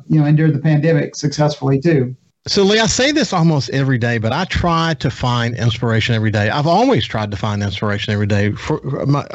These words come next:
Speaker 2: for, I can, as far back as I can recall,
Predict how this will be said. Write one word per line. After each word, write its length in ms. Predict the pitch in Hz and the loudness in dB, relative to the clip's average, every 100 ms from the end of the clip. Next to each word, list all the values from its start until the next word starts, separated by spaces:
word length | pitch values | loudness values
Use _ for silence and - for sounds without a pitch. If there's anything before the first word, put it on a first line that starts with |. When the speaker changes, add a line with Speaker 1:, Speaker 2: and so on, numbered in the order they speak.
| - | -10
Speaker 2:
for, 200 | - - | -8 -2
I 120 | 139 | -2
can, 280 | 160 175 131 | 2 2 2
as 120 | 123 | 0
far 220 | - 160 | 0 0
back 220 | 165 160 151 | 2 0 0
as 100 | 135 | -2
I 100 | 139 | -2
can 180 | 135 | -2
recall, 720 | 120 110 - 135 127 107 95 | -2 -2 0 0 2 0 -2